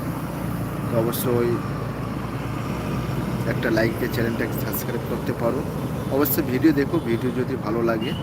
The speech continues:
অবশ্যই চ্যানেলটাকে সাবস্ক্রাইব করবে। তার আগে করতে বলছি না কেন, ব্যাপার হচ্ছে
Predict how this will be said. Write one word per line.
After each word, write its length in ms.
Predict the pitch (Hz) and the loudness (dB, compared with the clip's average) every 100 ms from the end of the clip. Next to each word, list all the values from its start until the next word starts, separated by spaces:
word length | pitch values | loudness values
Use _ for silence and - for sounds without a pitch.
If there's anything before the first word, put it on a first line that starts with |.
| - - - - 95 | -4 -4 -4 -2 -2
অবশ্যই 360 | 107 113 131 107 | -2 -2 -2 0
চ্যানেলটাকে 420 | 117 120 120 120 - | 2 2 0 0 0
সাবস্ক্রাইব 360 | 120 - 127 - - | -2 0 -2 0 0
করবে। 240 | 131 - - - - - - - | -2 -2 -4 -4 -4 -4 -4 -2
তার 120 | 127 120 | 0 2
আগে 200 | 120 135 135 127 131 | 4 4 2 2 0
করতে 200 | 123 151 | 0 2
বলছি 300 | 156 165 143 123 | 4 4 2 0
না 40 | |
কেন, 220 | 113 147 151 - - - - - - - - - | 2 2 2 -2 -4 -6 -6 -6 -6 -6 -6 -2
ব্যাপার 200 | 127 139 139 | 2 4 4
হচ্ছে 220 | - | 2